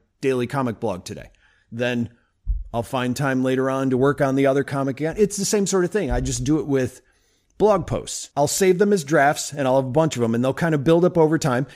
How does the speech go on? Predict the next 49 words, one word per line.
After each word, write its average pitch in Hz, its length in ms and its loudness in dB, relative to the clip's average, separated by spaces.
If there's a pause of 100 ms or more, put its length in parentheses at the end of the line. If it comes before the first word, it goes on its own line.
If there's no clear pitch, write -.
And 160 160 -2
sometimes 202 640 0
I'll 160 140 2
just 160 220 -2
write 165 200 2
a 127 60 2
headline. 117 560 -2
Like, 127 240 -2 (140)
if 151 180 -4
I 147 140 2
have 151 160 2
an 156 80 -2
idea 147 340 2
for 139 140 -2
a 131 40 0
headline, 151 320 -2
or 139 360 4
if 160 160 -2
I 143 100 4
was 147 180 2
searching 165 360 0
for 139 100 -4
something, 131 340 -4
like 123 200 -4
I 120 80 -4
said 123 200 -4
before, 143 300 -4
and 120 80 -2
I'll 117 80 -2
see 127 220 0
a 120 80 2
good 127 420 0
question 160 560 -2
for 127 220 -4
what 127 100 0
I'm 117 160 -2
looking 139 260 0
for 170 280 0
or 110 160 2
a 110 60 -2
good 123 280 0
question 147 380 -4
on 131 140 -2
Google 143 280 -2
that 127 160 -4
people 127 300 -4
are - 20 -6
searching 147 380 -4
for, 180 320 -2